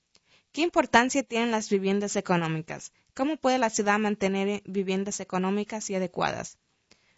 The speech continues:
Obligatorio. Muchos enfoques son contradictorios. Una forma de combatir el aumento de los gastos es simplemente no subsidiar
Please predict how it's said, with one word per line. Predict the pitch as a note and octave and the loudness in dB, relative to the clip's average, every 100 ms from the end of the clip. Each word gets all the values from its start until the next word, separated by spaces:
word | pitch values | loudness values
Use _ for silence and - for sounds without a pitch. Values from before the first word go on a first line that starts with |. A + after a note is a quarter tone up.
| _ - | _ 2
Obligatorio. | G#3+ G#3 G3 F#3+ F#3+ E3 C3 - | 2 2 -2 2 2 2 -6 -6
Muchos | G3+ C4 F4+ E4 | -4 0 0 0
enfoques | B3+ A3 A3 B3+ | -2 -4 -2 -4
son | - A3+ | -2 -2
contradictorios. | A3+ G3+ F#3+ F#3 F3 _ _ _ _ _ - F#3 E3 D#3 - - _ _ | 0 -2 0 -2 -2 _ _ _ _ _ -4 -2 0 -4 -10 -16 _ _
Una | - D#4 E4 | -2 0 2
forma | C4+ C4+ C4+ | 0 0 -2
de | A#3+ | 0
combatir | G3+ G3 F#3 G3+ | 0 0 0 -2
el | G#3 | 0
aumento | G3+ F#3+ F#3+ G3+ | 0 0 0 -2
de | G#3 | -2
los | G3 - | -2 -6
gastos | - F#3+ - B3+ B3+ - _ _ _ _ _ _ - | -8 -8 -8 -8 -8 -10 _ _ _ _ _ _ -10
es | - G#3+ - - | -4 -4 -4 -8
simplemente | A#3 B3 B3 G#3+ A#3 A#3+ | -8 -4 -2 -2 -2 -2
no | G3 G#3 | 0 0
subsidiar | - G#3+ - F3+ F3+ G3 | -2 -8 -6 -4 -2 -2